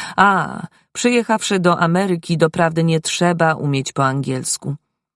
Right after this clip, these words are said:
Pominąwszy, że Polaków z wyjątkiem Kalifornii wszędzie mnóstwo,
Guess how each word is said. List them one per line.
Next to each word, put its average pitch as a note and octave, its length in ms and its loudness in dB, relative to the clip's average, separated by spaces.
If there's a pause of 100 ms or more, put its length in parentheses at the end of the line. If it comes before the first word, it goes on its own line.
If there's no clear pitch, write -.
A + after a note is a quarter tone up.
(220)
Pominąwszy, D#3 640 2
że D3 160 0
Polaków D#3 520 0
z C#3+ 80 -4
wyjątkiem D3+ 460 0
Kalifornii F3+ 680 0
wszędzie F#3 420 0
mnóstwo, F#3+ 560 0